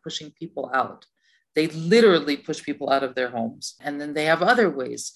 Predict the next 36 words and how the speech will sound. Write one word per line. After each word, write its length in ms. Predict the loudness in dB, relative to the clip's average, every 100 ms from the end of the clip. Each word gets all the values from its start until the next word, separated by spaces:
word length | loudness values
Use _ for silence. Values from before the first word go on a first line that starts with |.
| -8
the 80 |
very 320 | 0 4 4 2
high 340 | -2 -2 -2
taxes 680 | -4 -2 -2 0 -4 -8 -10
that 180 | -14 -8
they 120 | -6
impose 360 | -6 -6 -6 -6
on 160 | -12
people, 580 | -14 -14 -12 -10 -12 -12 -20 -20 _ -2
the 100 | 2
lack 400 | 4 2 0 -6
of 140 | 0
building 420 | 2 2 0 -4
permits. 460 | -6 -8 -8 -8 -6
So 100 | -6
people 400 | -6 -8 -4 -2
either 300 | -2 -2 -2
build 400 | -2 -2 -2 -2
illegally, 500 | -4 -2 -2 -4 -6 -6 0
build 300 | 0 0 -2
somewhere, 500 | 0 0 -4 -8 -6
and 160 | -4 -4
then 160 | -6
so 180 | -4 -4
their 160 | -2 -4
houses 520 | 0 0 0 -2 -6
get 180 | -6 -8
dem-, 280 | -10 -10
demolished. 680 | -10 -10 -8 -6 -6 -8 -6
They, 340 | -2 0 -2 -8
for 260 | -6 -2 -2
example, 680 | -2 -2 -2 -2 -2 -4 -4
in 220 | -8 -2
Wadi 300 | 0 0 -2
Juz 440 | -2 2 2 0 -4
now, 240 | -8 -8